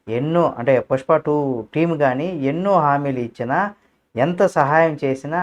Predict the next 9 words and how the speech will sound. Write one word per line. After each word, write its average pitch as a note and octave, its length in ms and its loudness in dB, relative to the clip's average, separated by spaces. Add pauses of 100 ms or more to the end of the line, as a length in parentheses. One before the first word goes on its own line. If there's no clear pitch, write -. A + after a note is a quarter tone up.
(220)
అతను B2 280 -6 (180)
సాధారణ C#3 560 2
స్థితికి B2 340 -6 (120)
రాకపోవడం A#2 840 0 (540)
అందరిని C#3 480 0
కూడా C#3 180 0
కొంత B2+ 220 -4 (1000)
ఆందోళనకు D3+ 600 4
గురి C#3+ 140 0